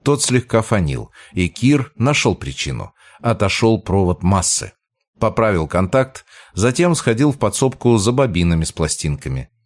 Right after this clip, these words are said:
Сначала подключил магнитофон, поставил на него катушку из коробки с надписью «Танцы», прокрутил одну мелодию. Затем смотал обратно и вернул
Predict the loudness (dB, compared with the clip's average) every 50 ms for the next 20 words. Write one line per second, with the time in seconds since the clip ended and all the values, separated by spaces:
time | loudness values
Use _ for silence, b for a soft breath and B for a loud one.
0 | _ _ _ -8 -4 0 0 2 2 2 2 4 4 4 2 0 -2 -4 -2 0
1 | 0 0 0 0 0 0 0 0 -2 -4 -6 -8 -8 -8 -8 -6 -2 0 2 2
2 | 2 2 0 B B B B B B B -2 0 2 2 2 4 4 4 4 4
3 | 4 4 4 2 2 0 0 -2 -2 0 0 0 0 0 0 2 2 2 2 0
4 | 2 2 2 2 2 0 -2 -2 0 0 0 0 0 0 -4 -4 -2 0 -2 -2
5 | 0 0 0 0 0 0 0 0 0 -2 -2 -4 _ _ _ _ _ _ _ -2
6 | -2 0 0 2 2 0 2 2 2 4 4 4 4 4 4 4 4 4 2 2
7 | 0 -4 -4 -6 -8 -8 -10 _ B B B B B B B B B -2 0 2
8 | 2 2 2 0 0 0 0 2 2 0 0 0 0 0 0 0 0 0 0 -2
9 | 0 0 0 2 2 2 2 2 2 0 0 -2